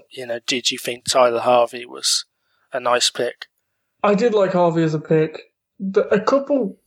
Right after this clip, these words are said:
Speaker 2: things in the second round confused me, but the, my favourite was Jordan Mickey.
Speaker 1: Yeah.
Speaker 2: I think that was a, I just think that was a fantastic value pick for them, 'cause it was one of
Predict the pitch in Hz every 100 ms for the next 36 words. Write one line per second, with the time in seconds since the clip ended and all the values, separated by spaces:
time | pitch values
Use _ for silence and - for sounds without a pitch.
0 | - 233 208 185 185 170 180 165 170 165
1 | 156 - 170 156 156 151 165 165 202 170
2 | 170 180 185 185 196 180 165 165 160 156
3 | 175 165 160 156 170 - - - _ _
4 | _ _ _ _ _ - _ - 131 117
5 | _ _ _ _ _ - 175 202 185 170
6 | 170 160 165 170 165 165 - - - 175
7 | 170 165 156 165 156 165 160 - 170 160
8 | 156 160 160 175 - 170 160 156 175 180
9 | 196 170 196 170 208 226 202